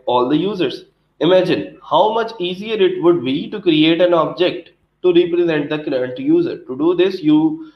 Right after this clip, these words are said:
could create a class, perhaps called user। वो कहता है एक क्लास बनाओ, उसका नाम user रख लो और उस user को वो properties जो हैं वो pass on कर दो जो हमने उस object को देनी है।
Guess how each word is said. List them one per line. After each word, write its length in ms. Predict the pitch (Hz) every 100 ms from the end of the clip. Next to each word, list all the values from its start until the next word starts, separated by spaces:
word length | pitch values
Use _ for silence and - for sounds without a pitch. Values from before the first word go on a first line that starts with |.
| _ _ -
could 140 | 160 160
create 340 | 135 120 120
a 60 | 147
class, 300 | 214 233 196 - _ -
perhaps 380 | 131 127 131 127 -
called 320 | 123 120 123 123
user। 180 | 117
वो 100 | 107
कहता 200 | 139 151
है 60 | 165
एक 100 | 165
क्लास 360 | 151 127 135 -
बनाओ, 280 | 165 131 185
उसका 340 | 208 190 160
नाम 260 | 139 139 139
user 300 | 143 143 165
रख 240 | - -
लो 240 | 147 - - _ _
और 160 | - 175
उस 160 | 202 196
user 320 | 185 175 202
को 180 | 208 202
वो 160 | 196
properties 680 | 196 180 170 175 196 202 190
जो 100 | 185
हैं 140 | 156
वो 140 | 156 165
pass 300 | 160 143 143
on 240 | 165 170 165
कर 120 | 131
दो 180 | 156 180
जो 140 | 165
हमने 300 | 151 135 147
उस 160 | 160 156
object 380 | 123 135 131
को 100 | -
देनी 320 | 135 117 113
है। 80 | 110